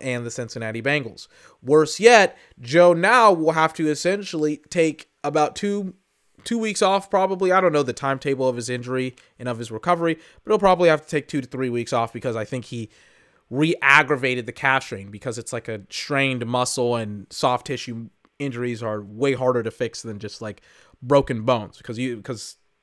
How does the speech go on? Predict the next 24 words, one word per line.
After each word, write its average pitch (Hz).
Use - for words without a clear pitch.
you 160
can 156
always 160
tear 170
and 143
re-tear 156
soft 120
tissue -
muscles 95
or 120
soft 120
tissue 104
things -
and -
things 87
of 123
that 98
nature. -
So -
it's, -
uh, 131
it's, -
it 139
sucks. -